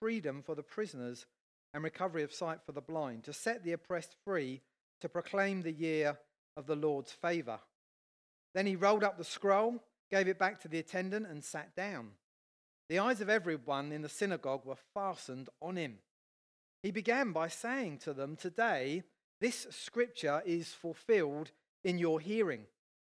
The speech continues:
All spoke well of him and were amazed at the gracious words that came from his lips. "Isn't this the f-, Joseph's son?" they asked. Jesus said to them, "Surely you will quote this proverb to me,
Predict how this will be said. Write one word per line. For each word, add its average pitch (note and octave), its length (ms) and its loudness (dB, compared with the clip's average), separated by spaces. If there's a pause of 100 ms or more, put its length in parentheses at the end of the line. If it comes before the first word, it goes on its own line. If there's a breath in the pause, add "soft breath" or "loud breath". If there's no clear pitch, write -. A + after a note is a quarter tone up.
(600)
All C4+ 200 6
spoke G3+ 300 4
well B3+ 180 4
of E3+ 80 4
him D#3+ 160 4
and E3+ 80 0
were F#3 100 2
amazed G3 500 0
at F3+ 80 -8
the F3+ 60 -8
gracious D#3+ 520 -4
words A#3 280 -2
that C#3+ 120 -12
came C3 200 -8
from D3 180 -12
his D#3+ 140 -12
lips. C3+ 300 -8 (1300)
"Isn't C4+ 160 -6
this G#3+ 240 -2
the E3+ 160 -8
f-, - 120 -16 (560)
Joseph's C#3+ 400 -2
son?" B3+ 400 -4
they G#3+ 160 -2
asked. C#4 340 -8 (1120)
Jesus G#3+ 260 -2
said A3 220 4
to G3+ 80 0
them, F#3 140 0
"Surely B3 360 2
you F#3+ 180 0
will F3+ 80 -2
quote G#3+ 340 0
this F3+ 140 -4
proverb D3+ 680 -2
to D3+ 100 -8
me, C3+ 360 -4